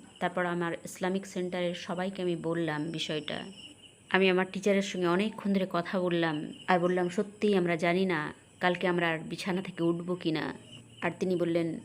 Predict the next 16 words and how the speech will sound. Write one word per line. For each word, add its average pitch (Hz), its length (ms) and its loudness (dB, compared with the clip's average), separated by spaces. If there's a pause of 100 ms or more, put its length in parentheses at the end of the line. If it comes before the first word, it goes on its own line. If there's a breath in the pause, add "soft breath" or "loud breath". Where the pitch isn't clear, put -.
(260)
"এই 185 120 2
জন্যই 180 520 0
আমরা 175 220 2
যা 170 120 -2
কিছু 175 260 -6
বিশ্বাস 190 460 -6
করি 151 320 -2 (280)
তা - 80 -2
আমলে 190 420 0
পরিণত 175 440 0
করা 156 200 2
দরকার। 156 420 0 (880)
তাহলে 190 240 6
তুমি 202 220 -2
কি 208 100 -4
প্রস্তুত 202 500 2